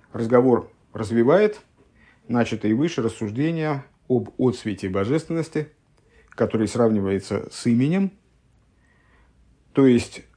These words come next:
э, отсвет божественности, осуществляющий миры сверху донизу, в частности ангелов, но это уже тема, э, там, достаточно далеко сзади оставшаяся, но тем не менее.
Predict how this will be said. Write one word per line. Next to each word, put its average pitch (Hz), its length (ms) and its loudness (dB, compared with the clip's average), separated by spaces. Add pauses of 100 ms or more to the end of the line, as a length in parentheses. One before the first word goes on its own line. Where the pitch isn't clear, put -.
(100)
э, 110 280 0 (460)
отсвет 117 640 2
божественности, 113 960 -2
осуществляющий 123 920 0
миры 113 360 0 (560)
сверху 113 460 -4
донизу, 147 500 -2 (140)
в - 80 -20
частности - 400 -6
ангелов, 120 440 -4 (120)
но 90 80 -8
это 87 180 -10
уже 95 200 -8
тема, 90 340 -6 (560)
э, - 340 -10 (140)
там, 92 280 -12
достаточно 101 440 -6
далеко 104 400 -4
сзади 101 540 -2
оставшаяся, 107 760 -2 (680)
но 131 140 -2
тем 127 220 0
не 123 80 4
менее. 104 360 0